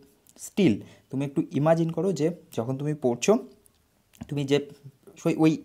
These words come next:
ইনস-, পার্টিকুলার ইনস্ট্রুমেন্টটা তুমি নিচ্ছ বা ওটা দিয়ে এই কাজটা হচ্ছে, তো সেটা তুমি ইমাজিন করো, ঠিক আছে? তাহলে দেখবে অনেকটা আমার মনে হয় যে তোমার ভাবতে সুবিধা হবে এবং বুঝতে সুবিধা হবে, ঠিক আছে? নেক্সট আমি বলবো use Google or YouTube।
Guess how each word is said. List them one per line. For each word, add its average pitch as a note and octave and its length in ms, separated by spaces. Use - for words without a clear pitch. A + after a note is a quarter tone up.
ইনস-, C#3 240
পার্টিকুলার D3+ 440
ইনস্ট্রুমেন্টটা B2+ 500
তুমি F3+ 180
নিচ্ছ A2 320
বা D#3 80
ওটা C3+ 160
দিয়ে C3 160
এই C#3+ 200
কাজটা G#2+ 400
হচ্ছে, - 260
তো E3+ 60
সেটা C#3 260
তুমি D3+ 180
ইমাজিন A2+ 420
করো, F#2+ 200
ঠিক G3 100
আছে? D#3+ 240
তাহলে C#3+ 180
দেখবে E3 220
অনেকটা D3 680
আমার B2+ 200
মনে C3 180
হয় D#3+ 200
যে C#3+ 140
তোমার B2 200
ভাবতে - 400
সুবিধা D3+ 380
হবে D3 160
এবং D3+ 280
বুঝতে D3+ 300
সুবিধা G2+ 320
হবে, G2 200
ঠিক F#3+ 120
আছে? E3 200
নেক্সট G3 340
আমি F#3 120
বলবো F3+ 240
use D3 360
Google B2 280
or C3+ 80
YouTube। A#2+ 320